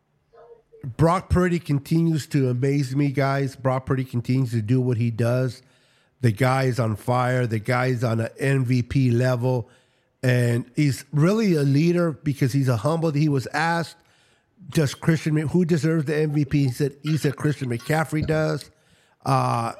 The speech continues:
and, and I think at this point, it's hard to argue. I mean, uh, Brock has done a lot for this team, but what Christian has done, eighteen hundred yards, tw-, twenty T Ds.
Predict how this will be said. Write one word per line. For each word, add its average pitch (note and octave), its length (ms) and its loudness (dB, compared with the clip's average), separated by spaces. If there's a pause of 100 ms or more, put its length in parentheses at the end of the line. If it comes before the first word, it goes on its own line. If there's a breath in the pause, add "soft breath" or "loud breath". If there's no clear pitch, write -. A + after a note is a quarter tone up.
and, C#3 340 0
and C#3+ 140 2
I D3 120 0
think F3 240 -4
at D#3+ 120 -2
this D#3 240 -2
point, E3 500 -2
it's D3+ 160 -6
hard D3+ 260 0
to D3 160 0
argue. C3+ 600 -2 (400 loud breath)
I C3 120 2
mean, C#3 360 2
uh, A2+ 400 -2 (120)
Brock D#3 240 0
has C#3+ 160 -2
done C#3+ 200 0
a C3+ 100 0
lot C#3 480 -2
for D3 120 -2
this C#3 220 -2
team, D3 320 0
but B2+ 240 -2 (400 soft breath)
what B2 240 0
Christian E3 360 0
has A#2+ 280 -2
done, B2+ 440 0 (480 soft breath)
eighteen D#3 360 0
hundred D3 220 0
yards, C#3 680 -2 (240)
tw-, D3 360 -2
twenty D#3 300 0
T D3 260 0
Ds. C#3 500 0